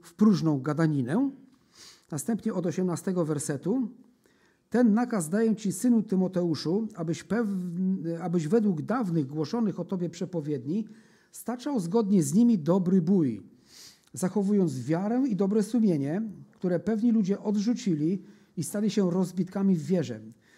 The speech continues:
Do nich należą Himeneusz i Aleksander, których oddałem szatanowi,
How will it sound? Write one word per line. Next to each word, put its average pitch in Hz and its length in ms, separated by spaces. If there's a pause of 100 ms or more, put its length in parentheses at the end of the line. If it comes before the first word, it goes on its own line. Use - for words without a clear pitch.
(160)
Do 175 120
nich 208 180
należą 170 420
Himeneusz 214 680
i 190 100
Aleksander, 175 720 (540)
których 170 340
oddałem 175 380
szatanowi, 208 720